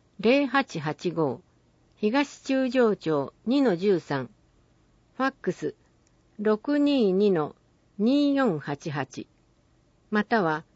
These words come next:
中央図書館、郵便番号五六七の零零二八、畠田町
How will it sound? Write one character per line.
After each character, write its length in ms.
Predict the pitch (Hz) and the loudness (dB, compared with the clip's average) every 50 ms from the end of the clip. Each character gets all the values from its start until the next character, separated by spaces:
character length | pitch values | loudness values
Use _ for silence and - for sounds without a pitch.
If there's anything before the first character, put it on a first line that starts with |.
| _ _ _ _ _ _ _ _ _ | _ _ _ _ _ _ _ _ _
中 280 | - - 262 277 285 285 | -6 -2 0 0 2 2
央 220 | 285 277 269 269 | 2 2 2 2
図 120 | - 254 | 0 -2
書 160 | 233 - 240 226 | -2 0 -2 -2
館、 300 | - 175 151 135 - - - _ _ _ _ _ _ _ _ _ - | 0 -2 -4 -4 -6 -10 -16 _ _ _ _ _ _ _ _ _ -2
郵 240 | 220 254 285 294 254 | 0 2 2 2 2
便 260 | 277 277 269 262 254 | 2 2 2 2 2
番 260 | 254 247 240 208 170 | 4 4 4 2 2
号 360 | 151 156 147 143 135 - - - _ _ _ _ _ _ _ _ _ | 0 -2 -2 -2 -4 -6 -10 -18 _ _ _ _ _ _ _ _ _
五 300 | - 226 240 277 294 294 | 0 2 2 4 2 2
六 280 | 285 294 277 - 208 185 | 2 0 0 0 0 0
七 320 | 175 180 190 190 170 156 | 2 2 2 2 0 0
の 220 | 151 151 139 - - _ _ _ _ _ _ | 0 -2 -4 -6 -8 _ _ _ _ _ _
零 380 | 180 202 240 277 285 277 277 269 | -2 0 2 2 2 2 2 2
零 260 | 277 262 226 180 156 | 4 4 4 4 2
二 240 | 156 160 165 160 160 | 0 0 -2 -2 -4
八、 420 | 160 165 151 - - 139 - - _ _ _ _ _ _ _ _ _ | -4 -6 -8 -6 -8 -10 -10 -12 _ _ _ _ _ _ _ _ _
畠 440 | _ 208 214 214 285 285 277 277 254 | _ -4 -2 0 0 0 0 0 0
田 140 | 254 247 240 | 2 0 0
町 380 | - - 175 156 143 131 - | 0 0 0 0 0 -2 -4